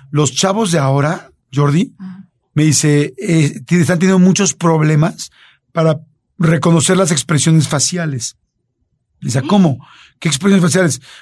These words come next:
Speaker 1: Pues sí, de, de enojo, de tristeza, de decepción, de asco, de molestia, de, este, no sé.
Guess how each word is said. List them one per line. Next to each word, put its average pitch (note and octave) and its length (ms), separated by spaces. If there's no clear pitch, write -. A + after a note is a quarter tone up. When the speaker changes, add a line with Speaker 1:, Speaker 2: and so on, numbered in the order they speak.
Speaker 1:
Pues D3+ 160
sí, E3+ 160
de, D3 360
de D3 140
enojo, D#3 680
de D3 120
tristeza, D3+ 600
de D3 120
decepción, D#3+ 840
de D3 140
asco, D#3 640
de D#3 80
molestia, D#3 920
de, C#3+ 560
este, C#3 320
no D3 140
sé. D#3 260